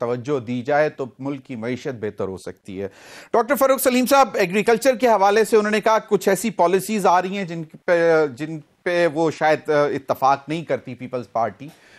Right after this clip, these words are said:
वो किसान दुश्मन है और वो agriculture को नुकसान देंगी, जिसमें उन्होंने support price की भी बात की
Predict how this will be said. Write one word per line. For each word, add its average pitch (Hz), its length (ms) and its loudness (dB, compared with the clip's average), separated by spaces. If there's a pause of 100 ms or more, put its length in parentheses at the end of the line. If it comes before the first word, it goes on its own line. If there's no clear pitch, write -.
(120)
वो 170 80 -4
किसान 202 500 0
दुश्मन 185 420 -2
है 202 200 2
और 190 240 4
वो 190 140 2
agriculture 180 500 -2
को 175 100 -4
नुकसान 160 400 -2
देंगी, 175 200 -6
जिसमें 160 280 -8
उन्होंने 165 180 -4
support 156 380 -4
price 160 380 -2
की 165 120 -12
भी 160 100 -8
बात 135 300 0
की 156 320 -10